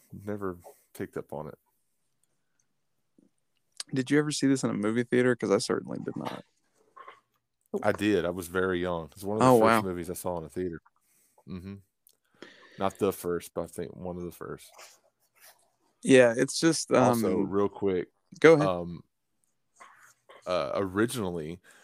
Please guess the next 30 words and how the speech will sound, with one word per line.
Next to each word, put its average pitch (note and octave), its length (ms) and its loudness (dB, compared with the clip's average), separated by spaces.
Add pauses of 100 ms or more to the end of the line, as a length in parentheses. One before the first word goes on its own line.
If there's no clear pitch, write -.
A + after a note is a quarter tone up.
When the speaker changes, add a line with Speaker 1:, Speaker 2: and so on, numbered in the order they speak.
(220)
Speaker 1:
the A2 100 0
only G#2 160 2
reason G2 240 -2
they F#2+ 80 -6
got F2+ 180 -2
Christopher - 340 -10
Lloyd G2 300 -2
is F#2 140 -8
because E2+ 500 -12 (100)
Zemeckis F#2 580 -8
worked G#2+ 240 -2
with F#2+ 160 -6
him F2 160 -8
and E2+ 100 -8
loved F#2 300 0
him F2 200 -12 (680)
on F#2 120 -4
Back F2 200 -4
to - 60 -20
the A2 80 0
Speaker 2:
Yeah. E2 100 4
Speaker 1:
Future. - 340 -12 (640)
Originally, F#2 840 -2 (140)
Tim A2 240 -4
Curry A#2 440 -2
was F2 220 -10
gonna F2 180 -8
play D#2 480 -6
Judge F2 300 -6
Doom. D#2+ 160 -6